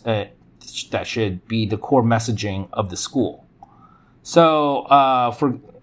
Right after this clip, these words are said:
know, so Harvard Kennedy School, for example, has a lot of,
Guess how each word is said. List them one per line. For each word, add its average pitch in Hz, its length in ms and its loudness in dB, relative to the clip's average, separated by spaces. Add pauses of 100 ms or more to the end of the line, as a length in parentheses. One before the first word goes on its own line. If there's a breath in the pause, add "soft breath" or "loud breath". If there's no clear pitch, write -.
(200)
know, 117 280 -4
so 110 360 -2
Harvard 156 440 4
Kennedy 151 280 2
School, 117 640 0 (100)
for 120 100 -4
example, 107 680 -4 (460 soft breath)
has 127 380 2
a 127 40 -2
lot 127 300 4
of, 123 200 -6